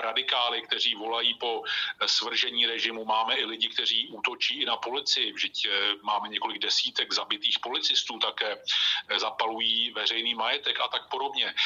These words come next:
A myslím si, že iránskému režimu se podaří tato dvě křídla, nebo může se snažit rozdělit, eh, s tím, že nějaké, jak už jsem říkal, implicitní ústupky, eh, nabídne těm protestujícím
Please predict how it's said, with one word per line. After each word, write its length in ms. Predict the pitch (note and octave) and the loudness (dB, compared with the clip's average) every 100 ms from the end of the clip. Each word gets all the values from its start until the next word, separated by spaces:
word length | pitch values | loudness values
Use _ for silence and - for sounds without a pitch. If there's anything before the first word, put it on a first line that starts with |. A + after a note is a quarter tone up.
| - A2+ | 2 2
A 280 | A2+ A2+ A2+ | 0 0 0
myslím 280 | A2+ - C#3+ | 0 0 0
si, 100 | C#3+ C#3+ | 0 2
že 260 | D3 C#3 - A#2+ | 2 2 2 2
iránskému 500 | C3 C3 - C#3+ C3 | 2 2 0 0 0
režimu 320 | B2 C3 C3 | 0 0 0
se 160 | - C3+ - | 0 -2 -4
podaří 420 | A#2+ C#3+ - A#2+ | 0 2 2 2
tato 240 | A#2 - B2+ | -2 -2 -2
dvě 220 | A2+ C3+ | -2 -2
křídla, 680 | - - A#2 B2+ C3 B2+ B2 | 0 0 0 0 0 0 -2
nebo 220 | A2 A2+ | -4 -4
může 260 | A2+ A#2 C#3+ | -4 0 2
se 140 | D#3 | 2
snažit 360 | C3 B2+ C3 - G#2 | 2 2 2 0 0
rozdělit, 580 | G2 F#2+ - G#2+ A2+ D#3 - - - - - - - - | 2 2 2 4 2 0 -4 -18 -12 -10 -10 -10 -8 -2
eh, 100 | A2+ | 0
s 160 | - - | 2 0
tím, 200 | C3 C3+ | 0 0
že 300 | C#3 C3+ C3 - - - | 2 0 -2 -8 -10 -2
nějaké, 640 | A2+ C3 C3 C3 B2+ B2+ | 0 2 2 2 4 4
jak 140 | A#2 A#2+ | 0 0
už 120 | A#2+ | 0
jsem 160 | B2+ | 2
říkal, 420 | A2+ A#2+ - B2+ - | 0 0 2 2 0
implicitní 680 | A#2 G#2+ B2+ - - - C#3 | -2 0 0 2 -2 -2 -4
ústupky, 800 | C#3+ - - E3+ - C3 B2+ B2+ | -2 0 0 0 0 2 2 2
eh, 540 | B2+ - - A#2+ G#2+ G#2+ G#2 A2+ _ - B2+ A#2+ A2+ G#2+ | 2 0 2 2 2 0 -8 -14 _ -20 -16 -6 -4 0
nabídne 600 | G#2+ A2 B2 A#2 B2+ A#2+ | 0 2 0 0 -2 0
těm 240 | - A#2 A2+ | 2 0 0
protestujícím 1000 | A2 G2 A2+ - A2+ A#2 - A#2+ A#2 | -2 0 2 2 0 4 4 4 2